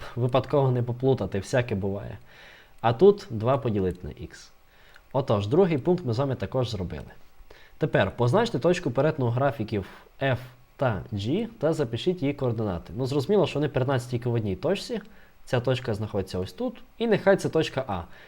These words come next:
Які в неї будуть координати? По іксу вона знаходиться в одиничці, по ігреку в двійці. Значить, координати один, крапка з комою два. Третій пункт готово. І останнє.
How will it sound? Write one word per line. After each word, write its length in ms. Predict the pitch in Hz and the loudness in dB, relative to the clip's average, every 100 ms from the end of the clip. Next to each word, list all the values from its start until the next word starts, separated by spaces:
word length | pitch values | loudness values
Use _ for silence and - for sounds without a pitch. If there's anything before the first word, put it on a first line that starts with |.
| - | -4
Які 240 | 135 135 202 | 0 4 4
в 60 | |
неї 120 | 156 | 6
будуть 220 | 127 143 - | 4 4 2
координати? 420 | 117 113 101 90 | 0 0 -2 -2
По 180 | - 139 | -4 0
іксу 320 | 151 - 190 | -2 2 4
вона 200 | 147 131 | 6 4
знаходиться 480 | 117 123 131 110 - | 2 0 0 0 -2
в 80 | 95 | -4
одиничці, 440 | 95 185 233 - | -2 -2 -2 -4
по 140 | 113 156 | -2 2
ігреку 320 | 170 143 135 | 2 2 -2
в 60 | 104 | 0
двійці. 300 | 104 92 95 | -2 -2 -4
Значить, 280 | 117 120 | -6 -6
координати 560 | 101 110 101 156 208 175 - - - - | -6 -6 -2 -2 0 -2 -6 -16 -20 -6
один, 360 | 113 113 214 208 - | -2 0 0 -2 -10
крапка 300 | - 135 131 | -6 -4 -4
з 60 | 120 | -6
комою 340 | 127 117 107 | -4 -2 -2
два. 220 | 90 78 - - - - - - - - | -4 -6 -10 -18 -20 -20 -20 -20 -20 -4
Третій 340 | 156 160 - | 2 2 2
пункт 280 | 123 123 101 | -2 -2 -2
готово. 460 | 110 180 120 139 214 - | -2 0 2 2 0 -2
І 100 | 208 | -2
останнє. 520 | 151 - 123 95 | -2 0 -2 -2